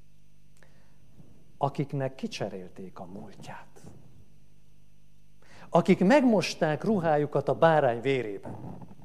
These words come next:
Nem lesz ott egy sem, Jézus Krisztus, mint testet öltött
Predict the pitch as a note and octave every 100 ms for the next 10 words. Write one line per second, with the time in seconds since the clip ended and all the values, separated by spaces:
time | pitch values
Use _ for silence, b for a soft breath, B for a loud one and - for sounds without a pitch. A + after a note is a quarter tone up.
0 | - - - - - - - - - B
1 | B B E3 C4 C#4+ A#3+ - A#3 G3+ -
2 | G#3+ B3 - - D3+ G#2 F#2+ - - -
3 | - - - - - - - - - -
4 | - - D3+ D3 E3+ - E3+ - - -
5 | C3 A2+ D#3 - B2+ - A2+ - A2+